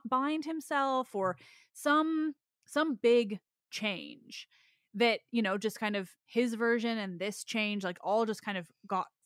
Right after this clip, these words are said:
forgotten completely. Um, and, and I just think that's, it's so interesting to,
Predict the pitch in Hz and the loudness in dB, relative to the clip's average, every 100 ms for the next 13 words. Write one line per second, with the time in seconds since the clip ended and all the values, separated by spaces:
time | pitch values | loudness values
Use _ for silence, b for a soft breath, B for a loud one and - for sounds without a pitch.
0 | 196 175 180 - 170 160 - - 196 214 | -10 -6 -6 -6 -12 -14 -12 -8 -4 -4
1 | 190 160 78 90 b b b _ 214 196 | -6 -8 -12 -14 b b b _ 0 0
2 | 180 151 - 226 220 214 - 220 233 240 | -2 -8 -4 0 0 -2 -4 -2 -2 -2
3 | 277 269 226 - - - 233 - 220 226 | -2 0 0 -2 -16 -6 -2 0 0 -2
4 | 233 214 220 202 208 | -4 -4 -4 -4 -6